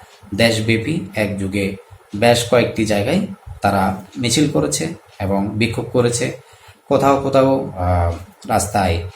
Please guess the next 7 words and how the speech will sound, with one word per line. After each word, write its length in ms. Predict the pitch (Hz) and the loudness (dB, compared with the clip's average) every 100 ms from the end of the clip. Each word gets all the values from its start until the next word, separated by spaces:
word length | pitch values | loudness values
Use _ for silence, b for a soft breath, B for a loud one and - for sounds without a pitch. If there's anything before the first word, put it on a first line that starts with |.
| - | -4
ব্লক 300 | 110 107 107 | 2 2 2
করেছে 320 | 123 - 185 196 - - | -2 -2 -2 -2 -4 -4
ইত্যাদি 360 | 117 113 92 | 0 0 0
ইত্যাদি। 300 | 90 - 85 - | -2 -4 -6 -4
এখন 400 | 123 120 147 151 - b b b | -2 0 0 0 -6 b b b
এই 420 | 151 170 190 190 - - | 2 6 8 6 2 0
ব্যাপারগুলোকে, 840 | 123 123 127 139 147 143 143 147 | 2 4 0 0 -2 0 2 0